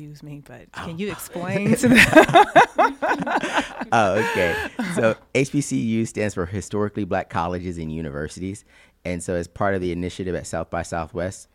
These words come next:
Speaker 2: i-, it's S X S W, and that's an innovation technology conference that happens every year in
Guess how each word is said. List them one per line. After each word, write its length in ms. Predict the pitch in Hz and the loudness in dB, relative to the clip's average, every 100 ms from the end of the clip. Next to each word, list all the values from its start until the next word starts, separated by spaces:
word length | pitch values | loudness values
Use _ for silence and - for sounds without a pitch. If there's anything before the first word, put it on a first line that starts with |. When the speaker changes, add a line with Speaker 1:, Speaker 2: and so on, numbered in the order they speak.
| - | -16
Speaker 2:
i-, 240 | 76 76 - | -12 -10 -12
it's 200 | 78 - - | -16 -16 -12
S 260 | 85 87 - _ - | -10 -10 -16 _ -12
X 380 | 90 - - - - | -12 -12 -20 -16 -12
S 220 | 90 - | -12 -10
W, 400 | 85 90 120 147 _ _ | -8 -6 -8 -10 _ _
and 80 | - | -6
that's 200 | 107 - | -6 -4
an 180 | 92 78 - | -4 -4 -6
innovation 500 | 104 95 98 - 95 | -6 -4 -4 -6 -10
technology 540 | 87 92 85 92 95 | -10 -8 -6 -6 -8
conference 380 | - 95 - - | -8 -8 -8 -12
that 120 | 71 | -10
happens 360 | 80 78 82 78 | -8 -8 -10 -10
every 220 | 76 76 | -8 -8
year 240 | 73 76 | -8 -8
in 140 | 69 | -10